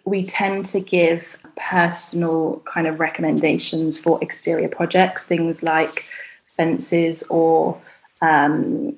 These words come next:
brick or anything when it comes to eggshell,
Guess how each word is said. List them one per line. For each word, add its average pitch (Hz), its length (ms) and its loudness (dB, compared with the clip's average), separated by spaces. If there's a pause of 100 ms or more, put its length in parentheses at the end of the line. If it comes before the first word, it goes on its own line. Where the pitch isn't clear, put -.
brick - 600 0
or 160 220 4
anything 165 520 0
when 160 140 0
it 151 80 -2
comes 165 260 -2
to - 100 -4
eggshell, 180 560 0